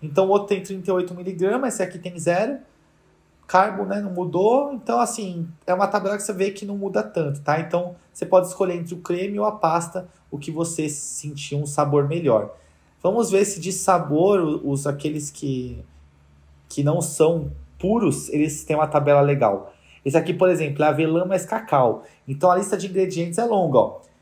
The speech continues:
Amendoim torrado e moído, creme de avelã e cacau, maltitol, óleo vegetal, gordura vegetal, farinha de arroz e um monte de coisa,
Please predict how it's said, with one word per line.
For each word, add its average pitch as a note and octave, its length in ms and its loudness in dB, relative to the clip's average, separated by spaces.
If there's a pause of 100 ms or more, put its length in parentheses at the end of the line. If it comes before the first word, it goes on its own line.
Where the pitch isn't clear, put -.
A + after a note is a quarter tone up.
(120)
Amendoim D3 420 -2
torrado C3 360 0
e - 20 -6
moído, C#3 480 -2
creme D3 280 -4
de C#3+ 120 0
avelã C3 400 -2
e B2+ 60 -4
cacau, C#3 600 0
maltitol, C3+ 680 2
óleo C3+ 200 -2
vegetal, B2+ 960 0 (280)
gordura C3 360 0
vegetal, B2 560 2
farinha C3+ 440 -4
de - 120 -6
arroz B2 1000 0 (300)
e E3 100 -4
um E3 60 -6
monte G3+ 240 2
de - 80 -2
coisa, A2 420 0